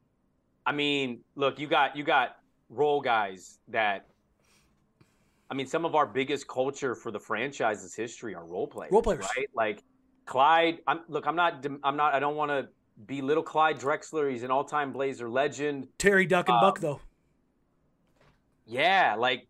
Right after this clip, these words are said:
Speaker 1: that dude chose Houston. And look, I get it. Houston grew up, like, that's his decision. Rasheed Wallace,
Speaker 2: Yeah.
Speaker 1: Damon Stoudemire, like, these guys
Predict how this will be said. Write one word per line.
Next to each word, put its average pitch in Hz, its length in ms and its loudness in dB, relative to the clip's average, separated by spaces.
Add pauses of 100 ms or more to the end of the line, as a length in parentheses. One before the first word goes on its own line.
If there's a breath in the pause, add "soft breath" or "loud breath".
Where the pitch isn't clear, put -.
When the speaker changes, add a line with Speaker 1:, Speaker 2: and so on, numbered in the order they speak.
Speaker 1:
that 117 200 -2
dude 143 180 -6
chose 160 280 0
Houston. 165 380 -2
And 143 120 0
look, 202 200 -2
I 147 80 2
get 160 200 -2
it. 131 80 -4
Houston 131 320 -10
grew 139 180 2
up, 170 220 4
like, 127 160 -2
that's 143 220 0
his 151 140 -8
decision. 147 580 -2
Rasheed 143 340 -8
Wallace, 156 360 4
Speaker 2:
Yeah. 196 60 -6
Speaker 1:
Damon 156 240 -2
Stoudemire, 160 680 4
like, 131 220 0
these 151 200 -10
guys 156 500 2